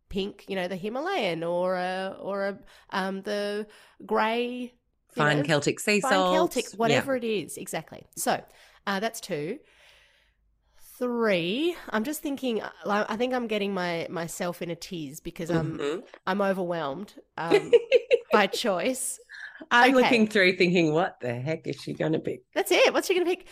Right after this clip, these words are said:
Speaker 2: <laughs>
Speaker 1: Um, uh, so the same goes for oil. Um,
Speaker 2: Mm-hmm.
Speaker 1: if you've got olive oil,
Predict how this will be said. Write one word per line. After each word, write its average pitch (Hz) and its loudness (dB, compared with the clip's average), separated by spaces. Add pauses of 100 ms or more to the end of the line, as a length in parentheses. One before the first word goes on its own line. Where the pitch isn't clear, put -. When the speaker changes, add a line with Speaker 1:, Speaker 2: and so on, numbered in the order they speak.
Speaker 2:
<laughs> 175 -8
Speaker 1:
Um, 240 0 (320)
uh, - -6 (200)
so 240 0
the 240 -2
same 254 0
goes 233 0
for - -6
oil. 208 0 (380)
Um, 170 4
Speaker 2:
Mm-hmm. 180 4
Speaker 1:
if 240 -6
you've 269 -6
got 214 0 (100)
olive 196 -4
oil, 165 -6